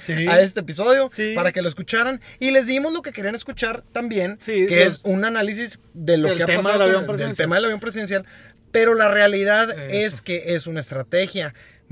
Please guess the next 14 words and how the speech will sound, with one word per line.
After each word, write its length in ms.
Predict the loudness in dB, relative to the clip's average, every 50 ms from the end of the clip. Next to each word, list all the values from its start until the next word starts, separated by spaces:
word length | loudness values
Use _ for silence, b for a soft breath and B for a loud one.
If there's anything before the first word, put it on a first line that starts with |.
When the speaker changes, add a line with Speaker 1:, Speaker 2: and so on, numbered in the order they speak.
| -2 0 2 2
Speaker 2:
magistral 800 | 0 0 -4 -8 -8 -8 -10 -4 0 0 2 2 2 0 -2 -6
por 240 | -8 -8 -8 -6 -4
parte 260 | -4 -6 -4 -4 -6
de 20 |
Andrés 220 | -6 -6 -8 -8 -8
Manuel 400 | -6 -6 -4 -4 -4 -4 -4 -4
López 320 | -4 -4 -4 -6 -10 -10 -10
Obrador 360 | -6 -4 -2 0 0 0 -2 B B B
Speaker 1:
Sí. 100 | B B
Speaker 2:
para 200 | -4 -2 -2 0 0
desviar 340 | -2 -2 -2 -2 -2 0 -2
el 120 | -2 -4
tema. 280 | -8 -12 -12 -14 -18 _
Speaker 1:
Sí, 340 | -8 -4 -2 -2 -2 -4 -8